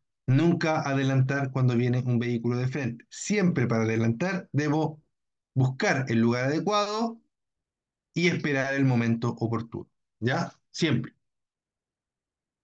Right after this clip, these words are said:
Separación entre vehículos.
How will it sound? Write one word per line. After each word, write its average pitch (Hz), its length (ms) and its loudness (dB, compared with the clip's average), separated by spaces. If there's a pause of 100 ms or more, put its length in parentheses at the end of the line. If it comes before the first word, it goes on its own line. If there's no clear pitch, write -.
(2250)
Separación 208 760 2
entre 196 220 2
vehículos. 156 680 -4